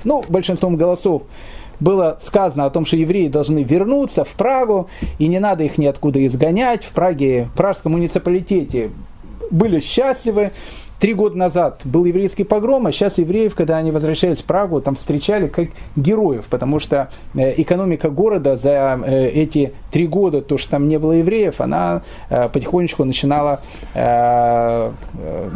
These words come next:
загибаться, то, что называется. Но, э, ещё надо сказать два-три слова насчёт Марии Терезии. Её весь этот антисемитизм, он был всю её жизнь. Э, она, допустим, издала указ о том, что во всей её империи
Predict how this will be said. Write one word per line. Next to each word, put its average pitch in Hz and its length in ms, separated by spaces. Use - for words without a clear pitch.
загибаться, 165 480
то, 120 80
что - 140
называется. 113 480
Но, 311 460
э, 196 260
ещё 277 220
надо 254 160
сказать 214 180
два-три 202 400
слова 180 360
насчёт 165 340
Марии 180 220
Терезии. 208 680
Её 170 400
весь 220 260
этот 202 280
антисемитизм, 214 760
он 220 140
был 185 160
всю - 240
её 196 160
жизнь. 139 440
Э, 139 560
она, 170 220
допустим, 208 420
издала 175 340
указ - 540
о 131 120
том, 190 200
что - 180
во 143 180
всей 208 260
её 165 380
империи 160 680